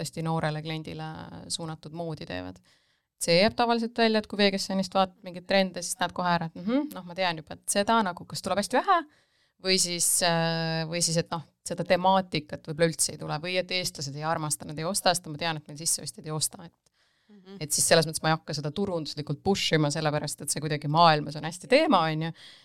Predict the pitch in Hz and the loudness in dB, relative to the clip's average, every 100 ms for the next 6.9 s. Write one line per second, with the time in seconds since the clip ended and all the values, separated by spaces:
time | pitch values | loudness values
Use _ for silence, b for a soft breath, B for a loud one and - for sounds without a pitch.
0 | B 156 160 160 147 156 156 156 - 156 | B -4 -2 2 2 2 -2 -6 -4 -4
1 | 151 147 170 180 180 160 151 160 - 151 | -4 -2 0 0 -2 -4 -2 -4 -4 -10
2 | 160 151 147 - 156 - 170 139 185 170 | -10 -8 -6 -6 -8 -14 -12 -8 -4 -4
3 | 165 156 151 147 B B B - 208 220 | -4 0 0 0 B B B 4 6 6
4 | 190 180 175 208 - - 160 151 147 151 | 4 4 4 2 0 2 6 6 2 0
5 | 165 165 165 - 208 180 143 143 135 165 | 0 0 0 4 6 6 2 -2 -2 -2
6 | 170 139 156 143 165 170 - 175 - | -2 0 0 0 -4 -8 -10 -12 -20